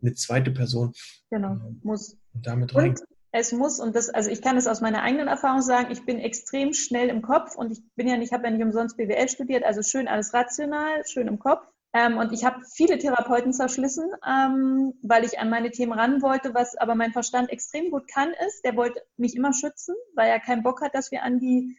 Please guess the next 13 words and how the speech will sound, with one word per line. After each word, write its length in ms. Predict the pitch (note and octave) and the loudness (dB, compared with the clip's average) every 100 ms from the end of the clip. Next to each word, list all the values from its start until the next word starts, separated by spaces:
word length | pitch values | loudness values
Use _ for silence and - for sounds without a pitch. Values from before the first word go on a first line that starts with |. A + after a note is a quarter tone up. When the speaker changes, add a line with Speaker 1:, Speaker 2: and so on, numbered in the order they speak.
| _ | _
Speaker 2:
Truhe 360 | - C#4+ D4 C4 | -4 2 4 2
gehen, 320 | C#4+ C#4 C4 | 2 2 4
die, 380 | C4 C4 B3+ - | 4 2 2 0
also 140 | A3+ | 0
die 120 | G#3+ | 2
Büchse 300 | A3+ B3 C4 | 2 -2 0
der 80 | A#3 | 0
Pandora, 560 | A#3+ B3+ A3+ B3 C#4 D#4 | 0 0 2 4 4 2
am 100 | C4+ | -2
Ende 200 | B3+ B3 | 2 4
Speaker 1:
Mhm. 40 | B3 | 6
Speaker 2:
sie 100 | B3 | 6
aufzumachen. 600 | - - C#4 C#4 D4 | 2 0 -4 -4 -4